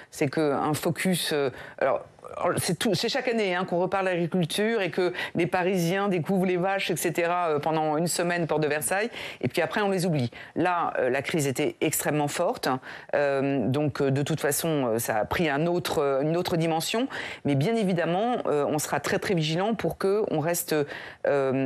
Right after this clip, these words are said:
aux côtés de nos agriculteurs. Et quand je vois hier qu'une directive européenne pénalise à nouveau nos agriculteurs, euh, d'éleve-, enfin, les éleveurs,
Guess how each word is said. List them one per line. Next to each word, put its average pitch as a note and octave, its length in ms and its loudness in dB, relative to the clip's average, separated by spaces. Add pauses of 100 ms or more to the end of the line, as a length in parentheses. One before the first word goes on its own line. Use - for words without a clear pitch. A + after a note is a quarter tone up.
aux E3 100 2
côtés G#3 280 0
de F3 80 2
nos D#3+ 220 0
agriculteurs. D#3+ 580 0 (340)
Et C#3+ 60 0
quand G3+ 160 0
je F#3+ 140 2
vois F#3 460 0 (180)
hier F#3+ 500 0 (280)
qu'une D#3+ 180 2
directive F3+ 360 0
européenne E3 880 0
pénalise E3+ 540 0
à F3 80 0
nouveau G3 400 0
nos D#3+ 180 0
agriculteurs, D#3 720 0 (380)
euh, C3 680 2
d'éleve-, D3+ 400 2
enfin, C3+ 140 0
les D#3 180 2
éleveurs, F3 480 0